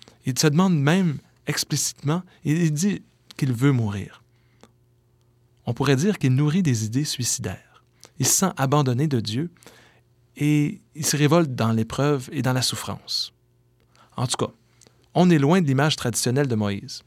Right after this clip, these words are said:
Je sais pas si vous avez vu le classique du cinéma, Les dix Commandements, mais, euh, dans ce film-là, on voit Moïse qui est un, une espèce de chef courageux, imperturbable. Pourtant, dans le récit qu'on vient de lire du livre des Nombres, on voit plutôt sa vulnéba-,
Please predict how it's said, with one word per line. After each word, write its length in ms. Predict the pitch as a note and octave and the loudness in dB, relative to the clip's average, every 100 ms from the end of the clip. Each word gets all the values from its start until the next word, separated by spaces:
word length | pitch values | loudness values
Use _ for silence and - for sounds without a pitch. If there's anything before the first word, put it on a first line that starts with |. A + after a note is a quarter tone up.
| _ | _
Je 60 | - | -8
sais 80 | - | -2
pas 100 | F#3 | 0
si 140 | D3 | 0
vous 160 | A#2+ A2+ | -2 -2
avez 180 | G#2 G2+ | -2 -2
vu 160 | C3+ | -2
le 140 | C3+ A2 | -2 -2
classique 420 | A2+ A2 D#3+ C3 | -4 -4 -4 -4
du 80 | - | -6
cinéma, 400 | - A2+ A2+ C#3+ | -4 -4 -4 -4
Les 160 | A2 | -4
dix 180 | A#2 D3 | -4 -4
Commandements, 540 | A#2+ G#2+ G2 G#2+ C#3 - - - - - | -2 -2 -2 -2 -4 -4 -14 -20 -20 -6
mais, 220 | A#2 A#2 | -2 0
euh, 180 | G#2 G2+ - - | 0 -4 -10 -16
dans 340 | C#3 C3 E3 | -6 -2 0
ce 140 | - | -2
film-là, 280 | - G#2+ D#3 | -2 0 0
on 120 | B2+ | 0
voit 200 | G2+ D3+ | 0 0
Moïse 400 | B2 G#2 D#3 C#3 - - - | 0 0 0 -2 -6 -20 -12
qui 100 | - | -8
est 140 | A2+ G#2+ | -4 -4
un, 180 | G2 | -4
une 60 | G2+ | -4
espèce 200 | A2 C#3 | -2 -4
de 60 | G2+ | -2
chef 280 | - C#3+ - | -2 -2 -2
courageux, 560 | D#3+ B2+ G#2+ A2 D3+ | -2 0 -2 0 0
imperturbable. 920 | A2 G#2 C3+ - - G#2+ B2+ C3+ G2 - _ - _ _ | 0 -2 -6 -6 -6 -4 -2 -2 -4 -12 _ -20 _ _
Pourtant, 400 | D3 C#3 F3 A3 - _ _ _ _ - | -2 2 0 0 -6 _ _ _ _ -10
dans 180 | C3 C3+ | -2 -2
le 80 | C3+ | 0
récit 420 | B2 - F#3+ F3 | -2 -2 -2 -2
qu'on 280 | - A#2+ G#2+ | -2 -4 -4
vient 240 | G#2+ A#2+ | -4 -2
de 80 | A2 | -2
lire 240 | C#3+ D3 G#2+ | -2 -4 -4
du 140 | A2 | -4
livre 120 | D3 | -2
des 160 | A#2 G2+ | -2 -2
Nombres, 400 | A#2 F3 A2+ - - - - | -2 -2 -6 -12 -20 -20 -8
on 120 | G#2+ | -4
voit 180 | G#2 F3+ | -2 -2
plutôt 260 | - G#3 A3 | -2 0 0
sa 260 | - A2 | -2 -6
vulnéba-, 500 | G#2 C#3+ E3+ D3 C#3+ | -2 2 2 2 0